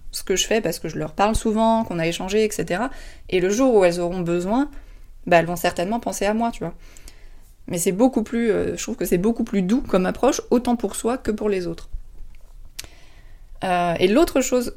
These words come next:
que mes valeurs de gauche influencent, c'est mon approche de la stratégie de marque pour les marques personnelles. Quand j'ai commencé à me former en stratégie et en marketing, mais je suis tombée, comme beaucoup, je pense, sur plein d'approches centrées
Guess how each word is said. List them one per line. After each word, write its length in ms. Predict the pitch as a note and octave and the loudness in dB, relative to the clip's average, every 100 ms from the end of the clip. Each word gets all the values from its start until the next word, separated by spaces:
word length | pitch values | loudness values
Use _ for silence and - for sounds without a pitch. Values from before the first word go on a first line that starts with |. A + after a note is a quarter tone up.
| - | -6
que 100 | - | -2
mes 120 | F#3 | 0
valeurs 280 | G3 G3 A3 | 4 4 4
de 80 | F#3+ | 2
gauche 220 | G#3 A#3 | 2 0
influencent, 500 | - G3+ F#3 A3+ - - - - - - - - - | -2 -2 -2 0 -2 -8 -16 -16 -16 -16 -14 -10 -2
c'est 200 | - C4 | 2 4
mon 160 | B3 | 4
approche 320 | G#3 G3 G3+ G3 | 2 2 2 2
de 60 | |
la 120 | F#3 | 0
stratégie 380 | F3 F#3 F3+ F3+ | 0 -2 -2 -2
de 60 | D#3+ | -2
marque 300 | F3+ - - - - | -2 -6 -14 -16 0
pour 140 | A3 | 4
les 80 | G3 | 4
marques 180 | F#3+ - | 2 -2
personnelles. 440 | E3+ - - - - - - - - - - - - - - - - | -4 -4 -8 -10 -14 -16 -18 -16 -16 -14 -16 -16 -16 -16 -16 -14 2
Quand 80 | G3 | 6
j'ai 120 | G#3+ | 8
commencé 380 | - C#4+ C#4 B3 | 10 8 8 6
à 60 | |
me 60 | A3+ | 6
former 240 | A#3+ A#3+ | 6 6
en 80 | A#3 | 4
stratégie 480 | C4 A3 A#3 A3+ A#3 | 2 0 2 2 2
et 60 | F3+ | 2
en 60 | |
marketing, 580 | F3+ G#3+ - - G#3 A3+ - | 0 -2 -2 -4 -2 -4 -4
mais 140 | F#3 | -4
je 100 | F3 | -2
suis 220 | F#3 - - | -4 -4 -4
tombée, 360 | G#3 G#3+ - - - - - | 0 2 0 -4 -12 -10 0
comme 200 | F3+ F#3 | 2 6
beaucoup, 300 | A3 A3+ B3+ | 4 6 4
je 80 | C#4+ | 4
pense, 240 | G#3 A#3+ - | 0 -2 -4
sur 240 | - F#3 | -6 -6
plein 560 | - - A#3+ C4+ C#4 C4+ | -6 0 2 4 2 2
d'approches 600 | F#3+ F#3+ - G#3+ - - - | 0 2 2 0 -2 -10 -6
centrées 580 | - G3 - G#3+ A3+ | -2 -2 0 0 0